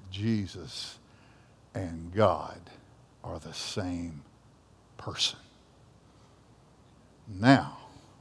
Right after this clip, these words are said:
you, you embarrassed, you laughed at me, aren't you?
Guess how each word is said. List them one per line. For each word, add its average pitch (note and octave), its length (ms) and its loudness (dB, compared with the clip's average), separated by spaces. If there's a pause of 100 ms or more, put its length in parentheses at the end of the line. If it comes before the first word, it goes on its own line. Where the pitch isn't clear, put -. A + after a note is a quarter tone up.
(140)
you, G#2 120 -4 (2000)
you A2 140 2
embarrassed, A2 480 8
you B2+ 100 10
laughed D#3 300 12
at G2+ 180 4
me, G2+ 80 -4
aren't F#2+ 320 -4
you? - 60 -12